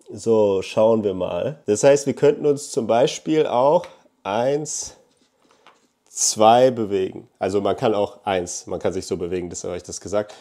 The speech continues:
Hier bin ich auch in der Sicherheit. Ich habe eine Reichweite von eins. Die würde ich natürlich machen, um den Gegner anzugreifen. So, dann schüttle ich wieder den Würfel. Und wieder eine fünf gewürfelt. Nice.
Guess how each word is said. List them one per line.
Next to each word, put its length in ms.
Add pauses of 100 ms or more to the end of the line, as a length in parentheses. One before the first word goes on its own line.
(180)
Hier 140
bin 100
ich 140
auch 160
in 80
der 120
Sicherheit. 560 (260)
Ich 160
habe 140
eine 240
Reichweite 520
von 220
eins. 560 (500)
Die 120
würde 180
ich 100
natürlich 540
machen, 440 (300)
um 380
den 240
Gegner 320
anzugreifen. 920 (680)
So, 400
dann 280 (140)
schüttle 300
ich 140
wieder 200
den 160
Würfel. 500 (1200)
Und 240
wieder 160
eine 160
fünf 220
gewürfelt. 520
Nice. 440